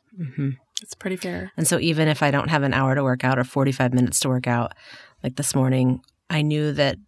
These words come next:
Speaker 1: fifteen minutes was way, fifteen minutes of really hard sweat was way better than not doing it at all because I knew I needed, um, I needed my brain cleared for the day.
Speaker 2: Yeah. So making that kind of space, even,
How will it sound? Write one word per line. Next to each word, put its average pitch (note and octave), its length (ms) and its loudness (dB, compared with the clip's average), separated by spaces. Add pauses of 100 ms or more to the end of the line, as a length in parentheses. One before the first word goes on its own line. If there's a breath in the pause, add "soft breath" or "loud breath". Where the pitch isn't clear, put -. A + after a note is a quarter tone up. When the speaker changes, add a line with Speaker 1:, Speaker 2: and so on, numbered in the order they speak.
Speaker 1:
fifteen D3 560 0
minutes C3+ 300 0
was C3+ 160 -4
way, C3+ 520 2 (100)
fifteen G3 360 4
minutes D3+ 240 2
of C3+ 140 -2
really C3+ 240 0
hard B2+ 280 0
sweat - 280 -2
was C3 160 -2
way B2+ 140 2
better A#2+ 280 0
than B2+ 180 2
not - 180 0
doing G2 240 -4
it E2+ 100 -4
at D#2 100 -6
all D#3 340 0
because - 260 -8
I B2+ 100 2
knew B2+ 460 0 (460 loud breath)
I D#3 140 -4
needed, C3+ 400 0 (240)
um, B2+ 460 -8 (300)
I D#3+ 80 -2
needed C#3 260 -2
my B2+ 140 0
brain B2 260 -2
cleared - 360 -6 (140)
for - 120 -8
the - 100 -8
day. - 180 -4 (320)
Speaker 2:
Yeah. E3 180 -8 (840 loud breath)
So F#3+ 500 2 (160)
making F#3 760 0 (260)
that F3 320 -2
kind F3 200 -2
of F3 60 -6
space, E3 340 0
even, E3 420 -2